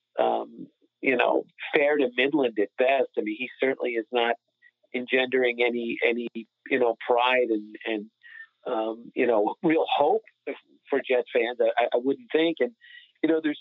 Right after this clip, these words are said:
schedule just goes from bad to worse. They're home with the Cardinals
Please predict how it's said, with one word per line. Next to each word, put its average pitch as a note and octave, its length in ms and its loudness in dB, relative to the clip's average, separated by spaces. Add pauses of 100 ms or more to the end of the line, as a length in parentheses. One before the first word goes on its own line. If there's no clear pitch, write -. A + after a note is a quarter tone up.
schedule E3 560 0 (160)
just E3 180 -2 (120)
goes D3+ 220 0 (120)
from C#3+ 140 -6
bad C#3+ 320 0
to C3+ 80 0
worse. C#3 380 -2
They're B2 120 -4
home C#3 200 -4 (480)
with - 140 -4
the D3+ 100 -4
Cardinals D#3 500 -2